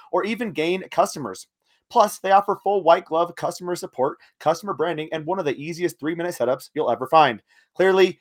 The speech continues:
we believe in Run Your Pool because, like I said, we're running our brackets there ourselves. There's no truer test than that. So, Ben, you've gotta check it out. Go to run your pool dot com slash locked on, and you can put yourself up against all of us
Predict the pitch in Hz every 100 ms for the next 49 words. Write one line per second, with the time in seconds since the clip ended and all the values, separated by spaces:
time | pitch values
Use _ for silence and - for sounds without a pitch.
0 | _ 151 185 190 190 180 151 160 165 151
1 | 156 156 147 147 123 151 156 139 147 139
2 | 147 143 139 139 139 123 120 - - 107
3 | 107 - 143 107 - _ - 147 143 165
4 | 170 180 - 117 117 - _ 147 139 -
5 | 151 120 170 160 - _ 139 123 165 175
6 | 180 175 156 147 - - _ 170 175 185
7 | 135 165 208 208 196 190 160 151 160 156
8 | 156 151 - 143 139 - 110 123 165 -
9 | 180 165 135 135 _ - 135 170 196 165
10 | 170 156 180 160 151 147 127 135 - 131
11 | 190 185 185 202